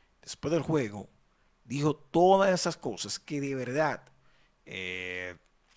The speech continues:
eh, vimos un video que compartió Antonio Puesán, director de marketing de Toros del Este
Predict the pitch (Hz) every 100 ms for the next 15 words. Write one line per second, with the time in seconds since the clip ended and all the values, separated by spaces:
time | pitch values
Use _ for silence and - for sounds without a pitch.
0 | _ _ _ _ _ - - - - _
1 | _ 82 80 90 147 147 135 - 139 143
2 | 147 156 165 151 143 127 104 95 90 85
3 | - 110 107 107 - 139 131 131 139 147
4 | 139 131 135 131 123 - 160 175 147 113
5 | 123 123 131 131 131 139 123 - 131 123
6 | 131 147 147 113 - -